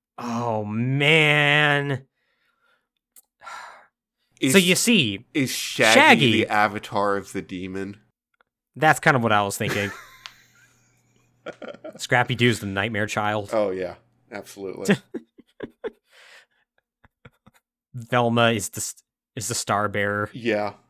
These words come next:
Speaker 1: Oh, yeah. Halfway through, inexplicably, there's just, um, sexy lady Kiss members now.
Speaker 2: Oh, okay. That makes sense.
Speaker 1: Yeah, they just, somebody decided, like, we wanted to draw, you know,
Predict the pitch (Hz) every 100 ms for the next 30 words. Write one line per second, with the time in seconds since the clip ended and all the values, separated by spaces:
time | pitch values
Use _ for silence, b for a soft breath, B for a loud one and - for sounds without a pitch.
0 | _ _ _ _ 240 294 277 220 285 359
1 | 233 214 240 190 170 185 - - - 139
2 | 131 131 120 147 - _ - 151 156 110
3 | 104 117 131 - 147 - 120 107 117 110
4 | - 107 - 95 90 92 90 101 90 92
5 | 151 139 113 - 139 123 110 123 123 120
6 | 104 - 98 95 - _ _ _ _ _
7 | _ 131 117 110 104 120 107 104 - 117
8 | 107 104 101 104 101 101 107 101 104 104
9 | 104 101 101 98 101 101 98 95 _ _
10 | - 95